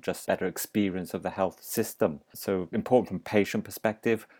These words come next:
also important from a, a system perspective. We want to be able to demonstrate to the system that we, we are delivering efficiencies. So again, the sooner we can get product into the market, the sooner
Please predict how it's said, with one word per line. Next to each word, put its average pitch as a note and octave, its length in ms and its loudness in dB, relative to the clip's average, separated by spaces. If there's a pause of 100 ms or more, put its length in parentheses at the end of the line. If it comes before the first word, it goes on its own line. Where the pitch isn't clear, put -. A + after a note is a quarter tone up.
(120)
also A#2 280 2
important G2+ 380 -2
from F#2+ 160 -2
a, F#2+ 260 2
a F#2 40 -6
system A2+ 480 0
perspective. - 500 -4
We G2 120 0
want F#2 160 -2
to F2+ 40 -6
be F#2 80 -2
able F2+ 140 -2
to - 60 -16
demonstrate F#2+ 800 0
to - 100 -8
the F2 80 -4
system F#2+ 460 -2
that F2 200 -4
we, F2+ 260 -6
we F#2 140 -4
are F2 140 0
delivering F2+ 720 0
efficiencies. F2+ 960 -2
So F#2 320 0
again, G2 260 4
the F2+ 80 -2
sooner G#2 460 2
we F2+ 160 -2
can F2+ 160 -8
get F2 240 -2
product - 320 -8
into D#2 140 -10
the F2 60 -6
market, E2+ 420 -6
the - 60 -14
sooner F#2 680 -4